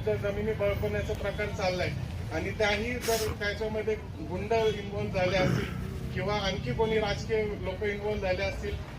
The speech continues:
तर ह्या गोष्टींची दखल घेऊन इथल्या नागरिकांनी त्याविरुद्ध आवाज उठवला पाहिजे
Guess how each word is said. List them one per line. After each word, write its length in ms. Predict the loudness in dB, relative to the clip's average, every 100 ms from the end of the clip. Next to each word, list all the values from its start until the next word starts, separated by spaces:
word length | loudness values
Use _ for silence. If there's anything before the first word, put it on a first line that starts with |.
| -10 -2
तर 140 | -2
ह्या 240 | 0 2 0
गोष्टींची 480 | 0 -2 -2 -2 -2
दखल 360 | -4 0 2 2
घेऊन 220 | 2 -2
इथल्या 340 | -4 -4 -4
नागरिकांनी 600 | -2 -2 -2 -2 -2 -4
त्याविरुद्ध 440 | -2 -2 -4 -2 2
आवाज 380 | 4 4 4 2
उठवला 320 | 2 -4 -4
पाहिजे 440 | -2 -4 -4 -10